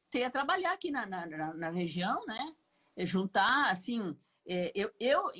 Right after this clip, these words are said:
na verdade, em noventa e dois eu escrevi um livrinho e esse livrinho começou a, a circular também e ele começou, me obrigou a, a estudar mais, é, porque começaram a me fazer perguntas.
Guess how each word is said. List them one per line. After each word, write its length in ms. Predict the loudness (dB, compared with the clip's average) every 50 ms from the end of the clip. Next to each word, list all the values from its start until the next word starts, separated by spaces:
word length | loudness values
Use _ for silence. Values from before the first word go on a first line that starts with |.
| -8 -4
na 140 | -2 -2 -2
verdade, 380 | -2 -2 0 2 2 2 2
em 40 | 0
noventa 500 | -2 -4 -4 -2 -4 -4 -4 -4 -6 -4
e 60 | -4
dois 380 | -2 0 0 0 0 0 0 -2
eu 80 | -2 -4
escrevi 460 | -4 -4 -4 -2 -2 0 0 -2 -2
um 80 | 0
livrinho 600 | 0 -2 -2 0 0 0 2 0 0 0 -4 -6 -8 -6
e 140 | -4 0
esse 200 | 0 0 0 -2
livrinho 440 | -4 -4 -4 -2 0 0 0 0 0
começou 440 | 0 -2 -2 -2 -2 -2 -2 2 2
a, 280 | 2 2 2 -2 -2 0
a 220 | 0 0 0 0 -2
circular 580 | -6 -8 -10 -8 -6 -2 2 2 2 2 2 -2
também 380 | -6 -10 -8 -8 -8 -8 -10 -14 _ _ _ _ _ _ _ -20 _ _ -6
e 180 | 0 2 2 4
ele 240 | 4 2 2 0 -2
começou, 400 | -2 0 0 0 -2 -2 -4 -2
me 100 | 0 0
obrigou 480 | 2 0 0 -2 -2 0 2 2 4
a, 340 | 2 2 0 -2 -2 -2 -2
a 20 | -2
estudar 420 | -4 -4 -6 -4 0 2 2 2
mais, 580 | 2 2 2 2 0 -2 -8 -12 -18 -20 -20 _ _ _ _ _ _ _ _ -6
é, 140 | -4 -4 -4
porque 280 | -4 -4 -4 -2 -2 -4 -4
começaram 380 | -4 -4 -4 -2 0 0 -2 -2
a 20 |
me 40 | -4 -10 _ _ _ -8 -4 -2
fazer 180 | 0 0 0
perguntas. 720 | 0 0 -2 -2 0 2 2 2 0 -2 -8 -14 -14 -20